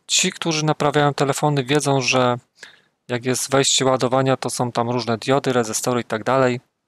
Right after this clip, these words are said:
Podejrzewam, że jakiś element, tylko nie jestem do końca jeszcze pewny, jaki to jest element, mógł,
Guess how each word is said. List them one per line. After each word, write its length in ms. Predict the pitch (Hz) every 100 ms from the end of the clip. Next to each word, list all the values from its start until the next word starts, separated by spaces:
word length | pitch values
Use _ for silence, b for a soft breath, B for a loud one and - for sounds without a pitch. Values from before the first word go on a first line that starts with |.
| _ _ _ _ _ _ _ _ _ -
Podejrzewam, 460 | 147 175 190 180
że 260 | 180 170 165 _ _ _ _ _ _
jakiś 360 | 131 160 - -
element, 440 | 147 123 117 151
tylko 220 | - - 269
nie 100 | 277
jestem 200 | - 127
do 80 |
końca 260 | 117 131 123
jeszcze 220 | 113 -
pewny, 300 | - 117 120
jaki 280 | 120 117 113
to 120 | 113
jest 200 | 110 -
element, 440 | 113 113 113 147 - b b b b b b
mógł, 560 | 127 135 165 175 170 160